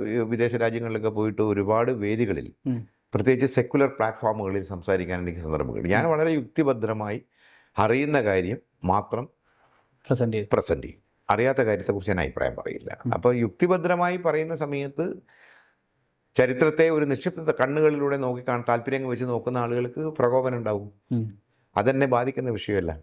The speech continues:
Speaker 2: ഉം.
Speaker 1: കാരണം എൻ്റെ ഒരു ജീവിതധർമ്മം എന്ന് പറയുന്നത്, പിന്നെ, ഇന്ത്യ എന്ന രാജ്യം,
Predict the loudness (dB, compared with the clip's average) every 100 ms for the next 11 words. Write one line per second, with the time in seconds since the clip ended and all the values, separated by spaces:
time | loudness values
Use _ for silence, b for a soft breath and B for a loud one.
0 | _ -6 -6 -8 _ _ 0 2 2 2
1 | 2 2 2 2 2 2 2 2 0 0
2 | -2 -6 -6 -4 -2 0 -2 -2 -2 -2
3 | -2 -8 _ _ _ _ _ _ _ _
4 | -4 2 2 2 2 0 -2 -6 -10 -10
5 | -8 -4 0 2 4 4 4 0 -2 -2
6 | -2 -2 -4 -4